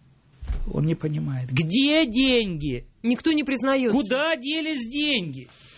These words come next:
Speaker 1: Они ему
Speaker 2: Куда
Speaker 1: пыта-,
Speaker 2: девали золото партии?
Speaker 1: они пытаются объяснить основы экономики. Они пытаются рассказать о, о том, как, э, людей снабжали продовольствием, как строили храмы, э, как по вот этим вот векселям можно,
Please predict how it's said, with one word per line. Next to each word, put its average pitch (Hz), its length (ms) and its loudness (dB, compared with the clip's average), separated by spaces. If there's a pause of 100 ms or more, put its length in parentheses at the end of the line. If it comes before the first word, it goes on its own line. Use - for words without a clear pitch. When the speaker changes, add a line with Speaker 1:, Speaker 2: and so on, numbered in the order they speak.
(240)
Speaker 1:
Они 285 360 2
ему 330 180 0
Speaker 2:
Куда 302 380 2
Speaker 1:
пыта-, 320 80 -6
Speaker 2:
девали 311 300 0
золото 277 400 -2
партии? 185 500 -4
Speaker 1:
они 226 240 2
пытаются 302 640 0
объяснить 269 480 0
основы 294 520 0
экономики. 285 760 0 (260)
Они 214 280 4
пытаются 294 640 2
рассказать 277 680 0
о, 220 440 4
о 180 420 -2
том, 254 340 0 (240)
как, 240 320 0
э, 165 460 4
людей 196 320 4
снабжали 202 400 2
продовольствием, 165 720 2
как 233 160 0
строили 254 420 2
храмы, 165 600 2 (240)
э, 180 340 4
как 247 360 -2
по 220 140 -2
вот 214 200 -4
этим 233 280 -2
вот 226 240 0
векселям 220 520 2
можно, 175 420 -2